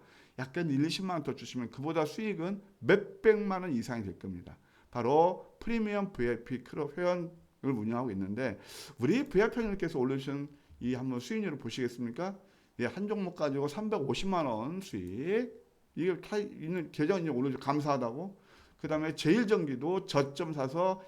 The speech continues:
이백사십만 원 수익. 그다음에 또 하루에 천만 원 가까이 수익. 그다음에 디에이씨 미디어 어제 크진 않지만 육십육만 원.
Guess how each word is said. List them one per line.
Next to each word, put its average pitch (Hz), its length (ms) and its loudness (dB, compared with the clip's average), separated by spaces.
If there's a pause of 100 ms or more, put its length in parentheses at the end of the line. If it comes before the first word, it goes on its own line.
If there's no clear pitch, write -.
(140)
이백사십만 143 880 0
원 92 100 -6
수익. 196 540 -2 (540)
그다음에 143 220 0
또 170 100 -2
하루에 233 580 2 (240)
천만 247 440 2
원 170 140 2
가까이 113 260 0
수익. 226 560 -2 (500)
그다음에 160 300 -2
디에이씨 226 480 2
미디어 175 540 2 (160)
어제 147 220 4
크진 202 300 -4
않지만 147 440 -2
육십육만 147 1040 0
원. 226 140 -2